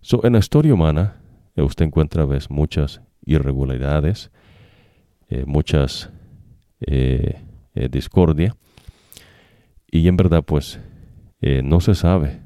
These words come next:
en cuanto, eh, al principio, ¿no? de la creación. Es más, nos, lo que se menciona son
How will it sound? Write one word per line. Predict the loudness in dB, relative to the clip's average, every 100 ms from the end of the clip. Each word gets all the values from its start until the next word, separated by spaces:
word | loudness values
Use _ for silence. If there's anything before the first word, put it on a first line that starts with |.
| -20 _ _
en | -8 -4
cuanto, | -2 -4 -2 -2 -2 -6 _ _ _ _ _ _
eh, | -4 -2
al | -2 -2
principio, | -4 -2 -2 -2 -2
¿no? | -2 -2 -4 _ _ _
de | -8 -4
la | -4 -4
creación. | -4 -6 -2 0 0 -4 _ _ -20 -20 _ _ _ _ _ _
Es | -2
más, | 2 2 2
nos, | -2 -4 -8 -2
lo | -2
que | -2
se | -4 -2
menciona | -2 0 -2 -2
son | -2 -6